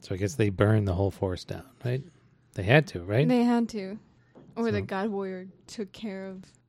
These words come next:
Speaker 2: all of
Speaker 1: Yeah,
Speaker 2: it.
Speaker 1: all the stuff that they didn't, yeah.
Speaker 2: Yeah.
Speaker 1: So here they are replanting.
Speaker 2: Yeah,
Speaker 1: So this
Speaker 2: they
Speaker 1: whole thing is, like, this whole sequence is very much like the
Speaker 2: Where are they now? <laughs>
Speaker 1: Yeah, it's a little bit of, like, an Animal
Speaker 2: <laughs>
Speaker 1: House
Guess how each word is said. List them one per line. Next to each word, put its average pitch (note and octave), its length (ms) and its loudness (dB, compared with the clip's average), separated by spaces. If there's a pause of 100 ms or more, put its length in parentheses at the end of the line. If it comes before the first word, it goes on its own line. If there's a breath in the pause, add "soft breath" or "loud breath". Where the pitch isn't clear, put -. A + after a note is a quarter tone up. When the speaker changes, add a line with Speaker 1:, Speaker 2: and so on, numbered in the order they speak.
(200)
Speaker 2:
all - 120 -12
of - 60 -6
Speaker 1:
Yeah, G2 220 -2
Speaker 2:
it. F#2 40 -4
Speaker 1:
all F#2 100 -6
the F#2 100 -6
stuff F#2+ 260 -8
that F#2 120 -8
they F#2+ 120 -8
didn't, F2 360 -12
yeah. F#2 180 -16
Speaker 2:
Yeah. G3 320 -14 (280)
Speaker 1:
So - 100 -20 (140)
here B2 100 -8
they A#2 160 -6
are G2+ 140 -6
replanting. F#2 600 -16
Speaker 2:
Yeah, A3+ 160 -6
Speaker 1:
So G3+ 80 -10
this C3 120 -4
Speaker 2:
they - 60 -12
Speaker 1:
whole D3+ 160 2
thing B2 260 -2
is, G2 160 -6
like, F#2 400 -6 (140)
this - 180 -14
whole A#2 320 0
sequence - 880 -6 (460)
is G#2 160 -4
very A#2 280 2
much G#2+ 360 -4
like F#2+ 260 -6
the F2+ 340 -10 (420)
Speaker 2:
Where A#3 300 -2
are A3 60 -2
they G#3+ 220 -2
now? G#3 260 -6 (340 loud breath)
<laughs> - 360 -20
Speaker 1:
Yeah, G#2 360 4
it's G2 140 -6
a B2+ 60 2
little D3+ 360 4
bit B2+ 200 4
of, A#2+ 80 4
like, A2+ 180 2
an G#2+ 100 -2
Animal G2+ 320 -2
Speaker 2:
<laughs> F2 140 -4
Speaker 1:
House E3+ 460 -2